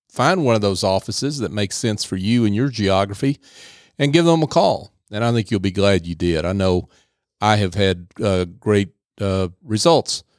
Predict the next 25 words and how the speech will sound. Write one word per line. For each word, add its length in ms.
working 440
with 260
Renaissance. 640
Renaissance 500
Bank, 380
understanding 720
you, 320
member 380
F 160
D 160
I 120
C. 360
And 100
now 160
I 40
want 120
to 60
welcome 340
Irene 420
Sanders. 760
Irene 420
is 140
the 120
executive 640
director 560